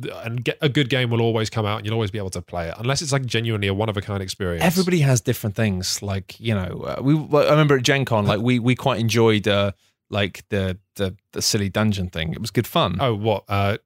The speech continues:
Speaker 1: True Dungeon.
Speaker 2: Yeah, but for some people, they just go and do that, like, four times, and that's kind of their Gen Con. Like, I
Speaker 1: Yeah.
Speaker 2: think if with a good convention, you should be able to turn up and just do what you want. Some people just go and buy a new release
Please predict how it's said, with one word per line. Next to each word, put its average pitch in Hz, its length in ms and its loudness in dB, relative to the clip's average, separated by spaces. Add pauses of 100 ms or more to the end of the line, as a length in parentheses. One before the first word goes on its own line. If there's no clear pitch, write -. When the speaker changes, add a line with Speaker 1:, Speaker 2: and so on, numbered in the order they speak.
(100)
Speaker 1:
True - 180 -4
Dungeon. 101 300 -2
Speaker 2:
Yeah, 170 320 0
but 143 200 -8
for - 80 -2
some 247 160 2
people, 226 200 4
they 139 80 6
just 151 180 -2
go 180 140 4
and 143 100 2
do 135 140 2
that, 170 260 0
like, 82 220 -8
four 92 180 -4
times, - 320 -10
and 101 80 -2
that's - 140 -6
kind 123 140 0
of 117 60 2
their 117 220 4 (220)
Gen 160 240 -2
Con. - 200 -8
Like, - 180 -6
I - 60 2
Speaker 1:
Yeah. - 40 0
Speaker 2:
think 160 360 -4 (200)
if - 400 -2
with 156 240 6
a 175 40 2
good 208 120 0
convention, 117 400 0
you 98 40 0
should - 140 -4
be 107 60 0 (100)
able 101 60 -2
to - 40 -6
turn 104 120 0
up 98 100 -2
and 95 80 -2
just - 160 -4
do 110 100 -2
what 92 120 0
you 95 80 -4
want. 104 320 0
Some 226 160 2
people 233 260 2
just 180 180 2
go 170 160 6
and 156 80 2
buy 151 220 2
a 147 200 4
new 135 200 4
release 131 540 2